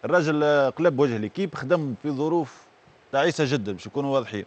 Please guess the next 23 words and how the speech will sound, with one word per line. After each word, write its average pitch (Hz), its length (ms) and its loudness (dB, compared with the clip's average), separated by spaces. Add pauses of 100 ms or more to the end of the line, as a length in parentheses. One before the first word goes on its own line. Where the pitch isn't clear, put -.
(400)
نحترم 143 400 2
اولمبيك 120 340 -4
مدنين 131 300 -4
واللي 147 160 0
هي 139 320 4
معناتها 113 340 -4
جهتي 151 440 2
و-، 147 280 -2 (360)
ونحيوا 165 300 2
العاطفه 143 320 2
تو 120 180 -2
كل 107 180 -8
شيء. 165 240 -4 (600)
آه، 139 240 -2
عفوان 151 480 0
صنع 143 260 0
ايكيب 139 280 0 (340)
كانت 139 320 -2 (220)
في 135 80 -6
ظروف 147 240 -2
صعيبه 135 300 -2
برشا، 151 440 0
وصلها 139 380 0